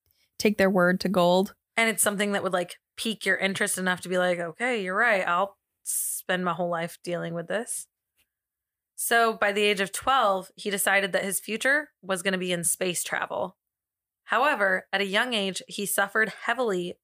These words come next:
Speaker 2: with mathematics, and that limited his ability for jobs in the Department of Space Travel. So he chose a career that would make him rich enough to instead hire scientists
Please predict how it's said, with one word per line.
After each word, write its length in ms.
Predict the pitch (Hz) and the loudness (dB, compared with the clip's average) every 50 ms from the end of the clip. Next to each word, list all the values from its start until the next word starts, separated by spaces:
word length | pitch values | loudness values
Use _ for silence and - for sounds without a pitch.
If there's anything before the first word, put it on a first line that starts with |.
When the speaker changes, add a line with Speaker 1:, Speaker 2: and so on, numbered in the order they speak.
| _ _ | _ _
Speaker 2:
with 200 | - 190 185 170 | -4 -4 -4 -2
mathematics, 840 | 175 185 180 175 175 175 - 185 185 202 240 - - - - - - _ _ _ _ _ _ _ _ _ - | -2 0 0 0 -2 -2 -2 0 0 0 0 0 -2 -4 -8 -8 -10 _ _ _ _ _ _ _ _ _ -4
and 140 | 202 202 202 | -2 0 2
that 200 | 196 190 190 - | 2 0 0 0
limited 380 | 196 202 202 214 226 240 233 | 0 0 0 2 2 2 2
his 140 | 254 247 233 | 0 -2 -4
ability 380 | 254 - 208 196 185 175 185 185 | -4 -2 0 0 0 0 -2 -4
for 160 | 175 - 190 | -4 -4 -6
jobs 400 | 190 170 196 180 175 175 180 185 | -4 -2 0 0 0 0 -2 -4
in 100 | 196 190 | -6 -6
the 60 | 185 175 | -4 -6
Department 440 | 175 - - 302 571 - 196 175 | -4 -2 -2 -2 -2 -2 -6 -6
of 80 | 165 160 | -6 -6
Space 260 | - - - - - | -8 -6 -6 -6 -6
Travel. 440 | - - - - - - - - - _ _ _ _ _ _ _ _ _ _ | -6 -4 -4 -4 -4 -4 -4 -6 -8 _ _ _ _ _ _ _ _ _ _
So 160 | - - 196 196 | -4 -2 -2 -2
he 260 | 190 - 285 330 508 | 0 0 0 0 0
chose 480 | - - - 185 175 175 180 180 170 - - | 0 -2 -2 -2 0 -2 -2 -2 -4 -6 -6
a 80 | - 180 | -8 -8
career 360 | - - 214 208 202 202 202 | -4 0 2 2 4 2 2
that 80 | 196 - | 2 0
would 140 | 190 190 175 | -2 -2 -2
make 140 | 185 175 - | -2 -2 -2
him 220 | 196 185 180 175 170 | -2 -4 -2 0 0
rich 200 | 233 381 349 - | 0 0 0 0
enough 300 | 214 196 190 220 - - _ _ _ _ _ _ - | 0 0 0 -2 -4 -8 _ _ _ _ _ _ -8
to 120 | - 262 | -6 -4
instead 340 | 262 254 - - 277 262 262 - _ _ _ _ _ | -4 -2 0 0 0 0 -2 -8 _ _ _ _ _
hire 460 | - - - 494 523 440 269 220 - | -4 0 2 4 4 4 4 4 2
scientists 840 | - - 220 240 494 480 415 294 - - 190 190 202 196 - - | 0 0 0 2 2 2 2 0 0 0 0 0 0 -2 -4 -6